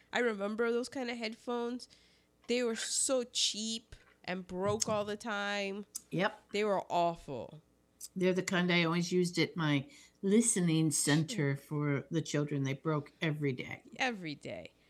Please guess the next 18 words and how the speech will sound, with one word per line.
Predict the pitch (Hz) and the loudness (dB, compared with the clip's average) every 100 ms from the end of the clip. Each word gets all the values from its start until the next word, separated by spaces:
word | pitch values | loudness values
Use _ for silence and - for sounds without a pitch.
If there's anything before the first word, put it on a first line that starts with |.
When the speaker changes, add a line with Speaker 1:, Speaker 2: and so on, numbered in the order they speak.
| _ _ - | _ _ 0
Speaker 1:
Um, | 214 214 202 208 - _ _ _ _ _ _ - | 4 6 4 0 -8 _ _ _ _ _ _ 4
I | 294 311 | 6 4
like | 339 _ 262 | 2 _ 0
how | 285 277 - | 4 4 2
she's | - - 262 269 | 0 -2 -2 -8
talking | - 269 277 - 294 | -2 0 0 -2 -4
to | 285 247 | -4 -6
Ju-, | 240 262 - 233 | -2 -2 -4 -4
Jumpin' | 247 247 247 | -4 -2 -2
Jack | 240 220 | -2 -2
Flash, | - 226 220 220 - | -2 2 2 2 -2
and | 208 196 | -4 -4
they've | 202 202 202 | -2 -2 -2
agreed | 190 180 190 208 202 | -6 -6 -6 -6 -4
that | 202 | -2
when | 180 185 | -2 -2
he | 190 196 | -6 -8
gets | 196 185 - | -6 -6 -6